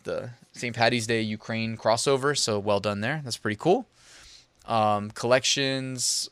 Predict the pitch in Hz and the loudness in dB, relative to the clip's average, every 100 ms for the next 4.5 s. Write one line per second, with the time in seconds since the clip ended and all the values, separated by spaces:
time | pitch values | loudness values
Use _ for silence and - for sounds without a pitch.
0 | _ - - _ - 92 104 - - 151 | _ -20 -20 _ -10 -6 -6 -8 -4 0
1 | 151 143 147 131 143 143 131 - - - | 0 -2 -4 -2 0 0 0 0 -2 -2
2 | 123 123 131 113 113 120 123 120 113 110 | -4 -2 -4 -4 -4 -4 -6 -6 -6 -4
3 | 113 113 - 117 113 - - 120 120 113 | -4 -8 -8 -8 -6 -6 -6 -6 -2 0
4 | 107 - 110 101 107 | 0 0 0 0 0